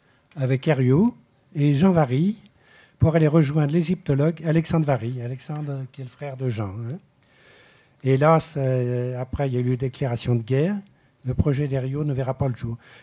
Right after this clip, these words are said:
Le livre de Sanct-, Sanctuaire est sorti, le livre de, de, d'Herriot, mais par contre, les, l'édition illustrée, apparemment, j'en ai pas, j'en ai pas trouvé trace, hein. Voilà. Et donc, euh, Hen-, Henriette y effectuera des relevés pour Alexandre Varilhes.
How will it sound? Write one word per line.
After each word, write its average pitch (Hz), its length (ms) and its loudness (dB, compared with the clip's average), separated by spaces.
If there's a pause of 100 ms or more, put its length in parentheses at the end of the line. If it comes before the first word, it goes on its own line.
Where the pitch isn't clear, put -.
Le 147 80 6
livre 175 220 4
de 175 100 2
Sanct-, 160 540 -4
Sanctuaire 156 500 2
est 123 80 0
sorti, 143 360 -4
le 202 100 -2
livre 131 260 -4
de, 117 360 -4
de, 113 260 -6
d'Herriot, 131 460 -2 (360)
mais 127 100 0
par 131 220 -4
contre, 170 280 -4
les, 117 260 -10 (500)
l'édition 143 760 2
illustrée, 139 800 -4
apparemment, 123 420 -14
j'en 127 160 -18
ai 123 60 -12
pas, 127 180 -18
j'en 120 160 0
ai 131 60 2
pas 139 140 6
trouvé 131 220 -2
trace, 110 400 -12
hein. 104 140 -6 (1300)
Voilà. 123 380 -4
Et 139 140 -10
donc, 170 320 -6
euh, 139 160 0 (320)
Hen-, 147 560 -4 (120)
Henriette 165 640 0
y 156 120 2
effectuera 156 560 0
des 127 120 0
relevés 147 400 0
pour 147 180 2
Alexandre 131 400 -2
Varilhes. 113 480 -6